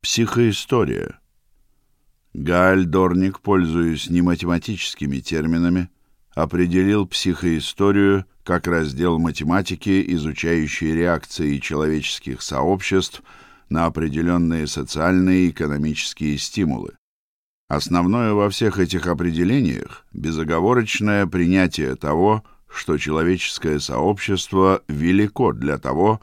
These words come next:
чтобы статистическая обработка данных давала достоверные результаты.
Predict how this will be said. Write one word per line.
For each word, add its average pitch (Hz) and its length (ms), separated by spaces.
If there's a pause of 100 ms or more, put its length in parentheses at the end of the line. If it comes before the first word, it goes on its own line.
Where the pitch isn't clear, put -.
(200)
чтобы 82 380
статистическая 85 1120
обработка 71 640
данных 95 640
давала 76 600
достоверные 67 880
результаты. 65 720